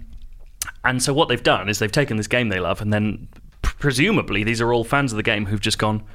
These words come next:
"Oh, imagine if you could just do that." That feels like what they're doing. Like, there's now a parry button, so,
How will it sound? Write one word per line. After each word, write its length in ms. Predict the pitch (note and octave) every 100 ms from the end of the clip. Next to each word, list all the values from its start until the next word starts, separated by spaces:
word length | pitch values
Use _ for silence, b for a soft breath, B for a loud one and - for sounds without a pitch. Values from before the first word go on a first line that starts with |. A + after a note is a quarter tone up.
| b b - -
"Oh, 120 | B2
imagine 300 | B2 F3 A3
if 120 | F#3+
you 60 | E3
could 80 | C#3+
just 180 | C#3
do 160 | C#3+ C3
that." 340 | B2 F#2+ - B B
That 120 | G#3+
feels 240 | A3 B3 A3
like 100 | G3
what 100 | F3+
they're 100 | F3
doing. 320 | B3 E3+ F#2
Like, 360 | A#2 - -
there's 140 | - C3
now 140 | C#3+
a 40 | C3+
parry 340 | - D#3 C3
button, 360 | G#2 F#2 G2+ G2
so, 380 | - A2 G#2+